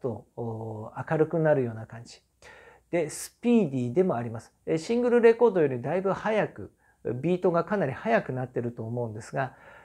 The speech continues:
えー、ここをですね、えー、五郎さんのボーカルで綺麗に聴かせていきますが、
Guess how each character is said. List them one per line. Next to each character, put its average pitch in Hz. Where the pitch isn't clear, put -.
え 131
ー、 131
こ 175
こ 214
を 202
で 151
す -
ね、 135
え 135
ー、 123
五 175
郎 156
さ 135
ん 147
の 143
ボ 147
ー -
カ 151
ル 143
で 139
綺 -
麗 160
に 156
聴 -
か 143
せ -
て 143
い 131
き -
ま 139
す 123
が、 123